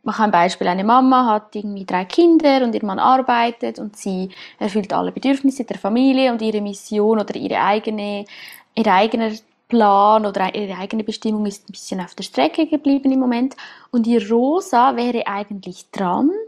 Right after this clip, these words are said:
aber sie lebt es nicht richtig oder ist ein bisschen eingeschlossen oder es halten sie noch Dinge zurück. Und vielleicht spürt sie dann aber wie so einen Wunsch,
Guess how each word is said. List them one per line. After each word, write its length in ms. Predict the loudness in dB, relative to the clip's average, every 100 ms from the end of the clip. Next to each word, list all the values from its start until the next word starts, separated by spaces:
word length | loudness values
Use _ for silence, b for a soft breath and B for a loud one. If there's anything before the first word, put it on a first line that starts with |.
| B B B B _ 0
aber 640 | 4 4 4 2 2 2 -4 _ _ _ _ _ _ _ -4
sie 180 | 2 4
lebt 280 | 2 0
es 140 | -6 -4
nicht 200 | -8 -2
richtig 280 | -4 -2 -6
oder 100 | -6
ist 140 | -2
ein 60 | -2
bisschen 260 | -2 -2 0
eingeschlossen 840 | 2 2 2 2 0 0 -2 -4
oder 180 | -4 -4
es 160 | -4 -2
halten 280 | -2 -2 -8
sie 120 | -8
noch 140 | -12
Dinge 340 | -8 -4 -4 -4
zurück. 500 | 0 4 4 4 -6 B B B B B _
Und 300 | 4 4 4 -2 _ _
vielleicht 440 | -2 2 2 2 -4
spürt 400 | 0 4 4 4
sie 80 | 2
dann 160 | 2
aber 280 | 2 2 2
wie 120 | 0
so 100 | 0
einen 380 | -2 0 0 0
Wunsch, 640 | 2 2 0 -6 -12 -16